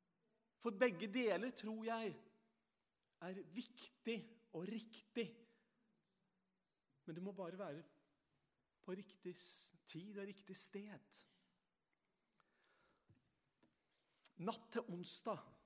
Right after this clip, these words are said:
første februar, så ble Kjell Benjaminsen og Erik Skjelnes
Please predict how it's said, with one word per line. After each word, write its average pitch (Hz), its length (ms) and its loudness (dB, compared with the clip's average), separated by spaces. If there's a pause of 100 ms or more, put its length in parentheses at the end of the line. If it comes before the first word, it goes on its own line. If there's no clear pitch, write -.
(1120)
første - 400 0
februar, 175 640 4 (1900)
så - 160 -4
ble 185 160 2
Kjell 185 380 2 (100)
Benjaminsen 156 680 2
og 185 120 -8
Erik 165 400 0
Skjelnes 165 640 -2